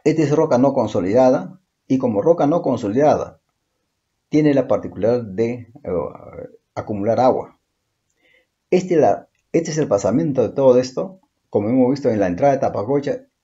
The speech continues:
está totalmente fracturado por tectonismo,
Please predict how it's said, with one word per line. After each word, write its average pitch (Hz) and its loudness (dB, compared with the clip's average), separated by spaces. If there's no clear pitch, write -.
está 165 -2
totalmente 131 -4
fracturado 113 2
por - -6
tectonismo, 104 -6